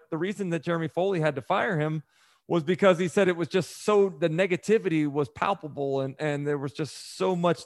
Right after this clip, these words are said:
divisiveness amongst the fan base. They just had to try to get everybody on the same page. I, it, it, you know, it feels to me like the fan base at Tennessee has been so undermining. I mean, obviously we, we think back to the Greg Schiano hire and how that,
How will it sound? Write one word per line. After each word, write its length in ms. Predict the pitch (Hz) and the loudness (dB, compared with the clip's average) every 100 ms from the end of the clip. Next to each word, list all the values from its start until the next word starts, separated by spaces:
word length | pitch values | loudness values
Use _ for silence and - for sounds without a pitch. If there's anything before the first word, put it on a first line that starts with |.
| - | -6
divisiveness 760 | 143 135 160 - 143 151 139 - _ _ - | -2 2 2 0 -6 -6 -6 -12 _ _ -2
amongst 340 | 160 165 151 | 2 2 0
the 80 | 143 | -6
fan 300 | - 160 208 | -2 0 0
base. 260 | 151 147 135 | 0 -2 -2
They 100 | 147 | -6
just 180 | 143 165 | -4 -2
had 120 | 156 | -4
to 60 | |
try 160 | - 160 | -2 -6
to 80 | 135 | -4
get 120 | 156 | -4
everybody 360 | 151 147 151 147 | -4 -2 -2 -2
on 100 | 139 | -4
the 80 | |
same 240 | 127 151 139 | -6 -6 -6
page. 460 | - 185 170 120 _ _ _ _ - | -4 -2 -2 -4 _ _ _ _ 0
I, 300 | 175 202 - - | 2 2 -2 -6
it, 120 | 185 | -6
it, 160 | 175 175 | -4 -6
you 140 | 170 165 | -2 0
know, 80 | |
it 60 | 156 - | -2 -2
feels 220 | 226 233 - | 0 0 0
to 100 | 165 | -2
me 540 | 160 185 160 143 139 - | 0 0 0 -2 -6 -4
like 360 | 147 143 139 | 0 0 -2
the 100 | 160 | -6
fan 260 | 135 160 160 | -2 -2 0
base 240 | 156 151 | -2 -2
at 100 | 139 | -6
Tennessee 680 | - 156 147 - 190 165 147 _ _ _ _ _ _ _ | -4 -4 -4 -4 -2 -2 -4 _ _ _ _ _ _ _
has 180 | - 160 | 2 2
been 380 | 117 175 165 156 | 4 0 0 -4
so 340 | - 185 196 - | -2 4 4 4
undermining. 920 | 190 180 160 160 165 151 131 113 123 - | 2 2 2 0 0 -2 -4 -6 -10 -6
I 80 | 143 | -2
mean, 140 | 151 | 0
obviously 480 | 156 165 170 - 160 | 2 2 0 -4 -4
we, 180 | 139 147 | -4 -4
we 140 | 143 | -4
think 240 | 135 156 - | -4 -4 2
back 320 | 151 147 - | 2 2 -4
to 100 | 151 | -4
the 120 | 131 | -4
Greg 180 | 123 143 | -2 -4
Schiano 480 | - 139 143 147 135 | -4 -4 -2 0 0
hire 400 | 139 139 139 135 | 2 2 0 -2
and 100 | 131 | -2
how 220 | 139 135 | 0 0
that, 240 | 139 131 | 0 -2